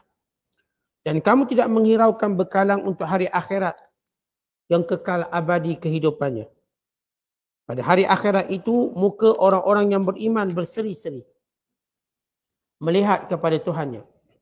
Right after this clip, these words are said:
Dan pada hari itu, muka orang-orang kafir muram hodoh sambil percaya dengan yakin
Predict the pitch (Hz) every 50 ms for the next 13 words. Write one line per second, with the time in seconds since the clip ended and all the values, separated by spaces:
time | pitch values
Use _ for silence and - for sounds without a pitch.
0 | _ _ _ _ _ _ _ _ _ _ _ _ _ _ _ _ _ _ _ _
1 | _ _ _ 165 190 208 196 - 185 190 208 202 208 220 285 262 - - 262 254
2 | 233 202 208 214 220 - 233 233 214 226 - 196 202 202 185 196 196 196 196 190
3 | 190 - 202 196 185 - - 190 170 147 - - - _ _ _ _ _ _ _
4 | _ - 160 185 208 208 196 185 180 170 147 135 190 196 170 185 151 - - -
5 | _ _ _ _ _ _ _ _ _ _ _ _ _ _ _ _ _ _ _ _
6 | _ _ _ _ _ _ _ _ _ _ _ - - 196 214 214 214 214 202 190
7 | 170 - 214 196 208 214 214 208 208 208 170 190 190 190 180 190 185 185 - 202
8 | 185 175 127 - -